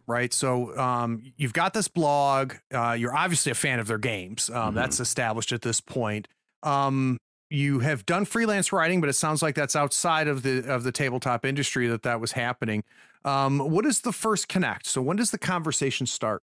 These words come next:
Speaker 2: So basically what happened was, um, you know,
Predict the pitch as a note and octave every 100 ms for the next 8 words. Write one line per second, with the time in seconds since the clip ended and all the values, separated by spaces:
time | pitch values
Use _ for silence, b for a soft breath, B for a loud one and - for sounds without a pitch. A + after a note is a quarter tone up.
0 | _ _ _ _ _ _ _ _ b b
1 | - C#3 B2+ B2 D#3 F#3+ G#3 E3 C3 G#2+
2 | A#2+ A#2+ B2+ G2+ F#2 F2+ F2 F2 - -
3 | F#2 D#2+ D#2+ D#2+ E2 - _ _ _ -
4 | B2+ G2 E2 E2